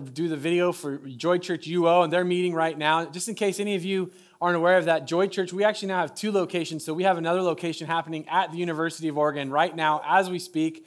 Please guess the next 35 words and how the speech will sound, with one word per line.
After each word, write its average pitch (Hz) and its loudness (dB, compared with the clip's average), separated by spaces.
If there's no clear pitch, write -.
trying 196 4
to 165 2
preach 214 -6
the 208 -6
gospel 185 2
and 165 -4
reach 175 -4
people 175 -2
there 170 6
at 165 4
University 165 -2
of 147 -4
Oregon, 151 2
which 147 -8
is 143 -8
so 196 4
exciting. 147 0
It's 139 -10
just 160 -8
a - -4
great 156 0
time, 151 0
uh, 151 6
to 156 -8
be 175 -2
here. 165 2
And 156 4
I'm 175 0
so 226 4
excited 208 4
to 175 -8
see 196 -4
all 180 6
of 160 -2
you. 185 2